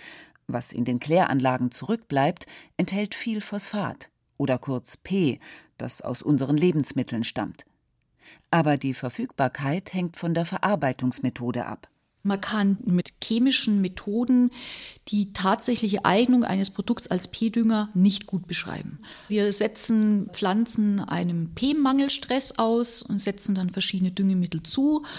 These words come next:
Speaker 2: und schauen uns an, wie viel P aus dem einzelnen Düngemittel dann bei der Pflanze ankommt.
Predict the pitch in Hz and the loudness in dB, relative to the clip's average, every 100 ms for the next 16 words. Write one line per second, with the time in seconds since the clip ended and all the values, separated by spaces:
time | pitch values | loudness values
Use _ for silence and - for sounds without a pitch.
0 | - - 208 202 190 175 165 - 202 226 | -14 -4 0 0 0 0 -2 0 2 6
1 | 254 247 - 170 202 240 - 233 226 - | 6 4 2 0 2 2 2 0 0 -2
2 | 214 214 226 - 185 190 - 185 190 175 | 0 2 2 2 0 0 0 0 2 2
3 | - 180 180 180 170 170 170 165 160 156 | 2 0 2 2 2 0 -2 -4 0 0
4 | 160 156 151 - 151 - - 131 - - | 2 -2 -2 -4 -4 -4 -6 -6 -8 -12
5 | - | -14